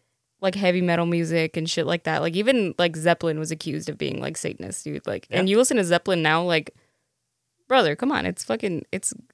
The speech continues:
Speaker 1: it's just good old-fashioned rock and roll, brother.
Speaker 2: <laughs> Good old-fashioned rock and roll. <laughs> So, yeah, like, these were all feared at a time. And the reason I brought up any of this is mainly, like, for the metal music aspect, because that's what's
Speaker 1: Mm-hmm.
Speaker 2: going on in this case.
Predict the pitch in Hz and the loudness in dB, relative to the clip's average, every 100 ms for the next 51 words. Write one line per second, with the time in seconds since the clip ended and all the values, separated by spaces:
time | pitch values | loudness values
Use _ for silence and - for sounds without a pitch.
0 | _ _ 208 - - 220 - 180 202 214 | _ _ -12 -8 -2 -2 0 0 0 -4
1 | 208 220 - 220 196 185 202 233 233 269 | -6 -6 -4 -6 -4 -4 -4 -4 -4 -4
2 | 185 170 - 233 190 135 202 - 185 - | -4 -2 -2 4 4 6 4 6 4 6
3 | 175 139 135 143 151 143 135 135 104 113 | 4 4 4 4 4 2 0 0 2 2
4 | 127 113 104 98 98 - 320 - - - | 0 0 0 0 -2 0 0 -2 -4 0
5 | - 269 - 247 262 262 262 - 285 - | 4 2 2 -2 -4 -4 -4 -6 -8 -12
6 | _ _ - 285 277 - 202 - - 110 | _ _ -12 -8 -6 -6 -6 -2 4 6
7 | 104 101 95 90 92 90 127 139 127 123 | 6 4 4 4 2 0 2 6 8 6
8 | - 110 104 101 104 104 110 107 151 214 | 6 4 4 4 2 2 0 -2 -2 -2
9 | 190 165 147 190 233 139 113 110 - - | 2 2 2 -2 -2 0 4 4 4 0
10 | 135 117 104 _ _ 135 143 466 453 427 | -2 -4 -4 _ _ -12 -4 0 2 2
11 | 226 196 190 135 113 131 160 170 185 185 | 2 0 0 2 4 4 4 2 2 0
12 | 175 - 185 - 151 107 117 - 117 120 | 0 0 -2 -2 -2 2 2 2 2 2
13 | 120 113 107 - 151 156 - - | 2 2 0 0 2 2 2 0